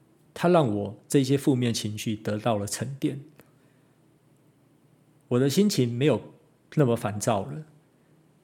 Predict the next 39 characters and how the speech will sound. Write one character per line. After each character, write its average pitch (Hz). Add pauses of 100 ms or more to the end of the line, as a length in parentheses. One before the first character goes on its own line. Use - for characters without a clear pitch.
(440)
反 127
而 147
可 156
以 147
用 135
一 135
个 113 (320)
比 113
较 143
轻 160
快 160
的 120
脚 98
步 101 (800)
来 120
跑 107
在 120
这 120
个 110
八 117
宝 101
郡 107
的 98
旁 104
边。 123 (1400)
再 160
加 170
上 165
八 170
宝 139
郡 139
有 123
很 110
多 160
加 160
油 113
的 110
团 107
体 160